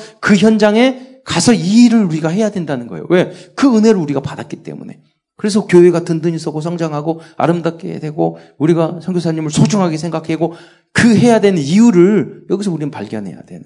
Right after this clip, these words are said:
것입니다. 그, 그 주-, 축복의 주역이 되는 여러분이 다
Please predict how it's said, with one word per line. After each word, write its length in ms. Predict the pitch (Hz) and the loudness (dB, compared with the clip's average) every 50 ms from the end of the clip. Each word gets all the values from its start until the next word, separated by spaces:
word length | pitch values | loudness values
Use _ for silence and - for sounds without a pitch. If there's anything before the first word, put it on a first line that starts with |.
| _ _ | _ _
것입니다. 460 | _ _ - - - _ _ _ _ _ _ _ _ _ _ _ _ _ | _ _ -20 -20 -20 _ _ _ _ _ _ _ _ _ _ _ _ _
그, 240 | - 95 92 90 87 - - _ _ _ _ _ _ _ _ | -14 -12 -10 -10 -12 -14 -18 _ _ _ _ _ _ _ _
그 260 | _ _ - 98 95 95 | _ _ -6 -6 -6 -6
주-, 400 | - - 104 95 95 98 113 - - _ _ _ _ _ _ | -6 -6 -4 -4 -4 -6 -8 -10 -16 _ _ _ _ _ _
축복의 440 | - - - - 101 90 98 95 - | -20 -20 -10 -8 -8 -6 -4 -6 -6
주역이 400 | - - 104 104 98 98 98 92 | -6 -4 -2 -2 0 0 -2 -4
되는 600 | 85 85 80 90 117 165 226 233 - - - _ - | -4 -6 -4 -2 -2 -2 -2 -2 -4 -10 -18 _ -12
여러분이 320 | - 80 82 78 82 76 76 | -10 -8 -8 -8 -8 -8 -10
다 440 | - - 76 76 80 87 - - | -10 -12 -12 -12 -12 -12 -14 -18